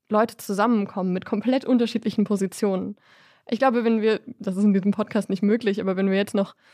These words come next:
eine Person dabei gehabt hätten, die einfach, ja, die wissenschaftlichen Fakten zur Klimakrise ab und zu mal noch mit einordnet und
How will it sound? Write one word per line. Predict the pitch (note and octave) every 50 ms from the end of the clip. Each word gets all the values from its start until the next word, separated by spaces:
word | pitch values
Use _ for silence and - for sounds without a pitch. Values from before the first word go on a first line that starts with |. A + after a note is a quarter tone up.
| _ _ _ _ -
eine | G#3+ G3+
Person | F#3+ G#3+ G3 G3+ G#3 G#3 G#3+
dabei | G3 F#3+ F#3+ G3 G#3 G#3+
gehabt | G3+ G3 G3 F#3 - -
hätten, | G3 - - G3 F#3+ F#3+ G3 - -
die | - G#3 G3+ G3 G3
einfach, | - - G3+ G3+ G3+ G3 F#3+ - - _
ja, | - G#3+ G#3 F#3+ F#3 - _ _ _ _ -
die | G#3 F#3+
wissenschaftlichen | A3+ A3 A3+ A3 G#3 A3+ G#3+ - - - G#3 G3+ - G#3 G3+ G3+
Fakten | - A#3 A3 - _ G#3+ G#3
zur | G3+ - G3+
Klimakrise | - - A3 G#3 G3+ G3 - - G#3 F#3 F#3 F3+
ab | - F#3+ -
und | F#3+ F#3+ F#3+
zu | - G#3
mal | G3 F#3+ F#3
noch | F#3 F#3+ - -
mit | G3+ G3 G3 -
einordnet | G#3 G#3+ G#3 - G3 F#3+ - - G3 G3 G3 - -
und | G3+ G3 -